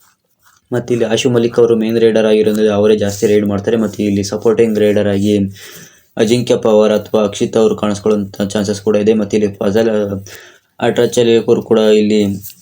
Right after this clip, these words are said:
ಯಾವ ಥರ ಡಿಫೆಂಡ್ ಮಾಡ್ತಾರೆ ಅಂತ ಕಾದು ನೋಡೋಕ್ಕಾಗಿದೆ ಅಂತ ಹೇಳ್ಬೋದು. ಮತ್ತೆ ಇಲ್ಲಿ ಡೆಲ್ಲಿ ಅವ್ರ ತಂಡ ಕೂಡ ಇಲ್ಲಿ ಸ್ಟ್ರಾಂಗ್ ಆಗಿ ಕೂಡ ಕಾಣಿಸ್ಕೊಳ್ತಾ ಇದೆ. ಫಜಲ್ ಆಗಿರ್ಬೋದು, ಸೌರಭ್ ನಂದಲ್ ಆಗಿರ್ಬೋದು, ಮತ್ತೆ ನೀರಜ್ ನರ್ವಾಲ್ ಆಗಿರ್ಬೋದು,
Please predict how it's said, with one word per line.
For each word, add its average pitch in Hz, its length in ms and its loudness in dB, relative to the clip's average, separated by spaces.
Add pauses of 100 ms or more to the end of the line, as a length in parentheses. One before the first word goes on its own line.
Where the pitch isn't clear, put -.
(240)
ಯಾವ 113 160 2
ಥರ 113 200 2
ಡಿಫೆಂಡ್ 110 340 0
ಮಾಡ್ತಾರೆ 104 280 0
ಅಂತ 98 100 -4
ಕಾದು 104 240 -2
ನೋಡೋಕ್ಕಾಗಿದೆ 101 420 -2
ಅಂತ 98 140 -4
ಹೇಳ್ಬೋದು. 101 320 -2
ಮತ್ತೆ 107 360 -8
ಇಲ್ಲಿ 104 300 0
ಡೆಲ್ಲಿ 110 260 2
ಅವ್ರ 113 240 4 (120)
ತಂಡ 104 200 -2
ಕೂಡ 104 200 -2
ಇಲ್ಲಿ 104 320 0
ಸ್ಟ್ರಾಂಗ್ 110 280 -6
ಆಗಿ 101 140 2
ಕೂಡ 104 180 -2
ಕಾಣಿಸ್ಕೊಳ್ತಾ 101 600 -4
ಇದೆ. 101 160 -2 (560)
ಫಜಲ್ 113 280 2
ಆಗಿರ್ಬೋದು, 110 320 2
ಸೌರಭ್ 110 300 2
ನಂದಲ್ 107 300 0
ಆಗಿರ್ಬೋದು, 107 340 2
ಮತ್ತೆ 104 180 -2
ನೀರಜ್ 104 320 2
ನರ್ವಾಲ್ 104 300 0
ಆಗಿರ್ಬೋದು, 101 400 0